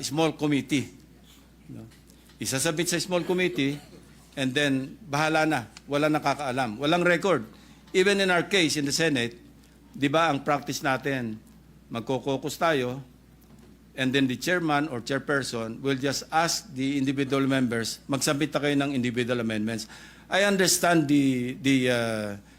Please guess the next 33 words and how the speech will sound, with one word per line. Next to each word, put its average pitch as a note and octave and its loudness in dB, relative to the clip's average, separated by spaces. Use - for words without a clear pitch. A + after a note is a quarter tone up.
the C3+ -2
predicament C#3+ 2
of C3 -6
the A2+ -6
chairman, A2+ -2
Mister A2+ -6
President, G2 -6
because D3 -2
if D#3 2
we G#3 0
tackle F#3 2
everything D#3 0
on B2+ -2
the A#2 -4
floor, A2 -4
hindi D3+ 0
tayo D#3+ 2
matatapos. A2 -6
Kaya E3+ 2
ginagawa F3+ 2
na E3+ 0
lang, C#3 2
uh, C#3+ -2
for E3+ 0
exigency, D#3 -2
magsubmit E3+ -2
na F#3 2
lang F3 0
kayo E3+ 0
ng D#3+ 0
written, D3+ 0
uh, B2 -6
ng C3+ -2